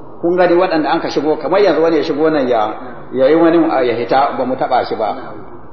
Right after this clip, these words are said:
Ku-, kun wa-, ya zai rushe hubba ya, ya abin da ba wanda ya taɓa shi. Kun yana yiwa?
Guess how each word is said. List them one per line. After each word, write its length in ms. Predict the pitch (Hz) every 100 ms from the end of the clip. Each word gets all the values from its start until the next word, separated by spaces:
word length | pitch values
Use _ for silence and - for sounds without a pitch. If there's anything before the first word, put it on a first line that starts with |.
| - - - - -
Ku-, 160 | - -
kun 160 | 202
wa-, 160 | 202 175 175 - 147 180 226 - 175 170 160 - 143 - 143 135 131 - 123 135 143
ya 140 | 170
zai 200 | 165 202 180 170 143 165
rushe 240 | 180 170
hubba 320 | 147 147 170 156
ya, 100 | 143 127
ya 100 | 139 131
abin 160 | 147
da 60 | 143
ba 160 | 160 156
wanda 120 | 147
ya 80 | 143
taɓa 240 | 165 127 117
shi. 120 | - 117 - - - - - -
Kun 120 | 180 185
yana 220 | 202 185
yiwa? 240 | 175 196